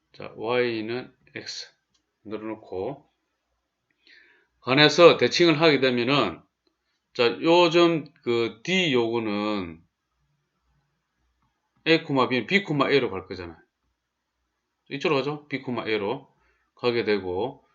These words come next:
그 다음에 요점, 요거는 뭡니까? 요거는 A 콤마 마이너스 B는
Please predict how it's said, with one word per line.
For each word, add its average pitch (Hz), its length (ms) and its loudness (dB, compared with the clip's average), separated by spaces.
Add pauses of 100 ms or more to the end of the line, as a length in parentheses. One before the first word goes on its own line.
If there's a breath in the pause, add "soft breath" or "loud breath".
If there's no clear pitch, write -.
(140)
그 - 100 -12
다음에 123 280 2
요점, 131 540 2 (100)
요거는 139 420 0
뭡니까? 101 540 -6
요거는 127 440 -6
A 147 280 0
콤마 127 640 -6
마이너스 110 460 -8
B는 110 320 -8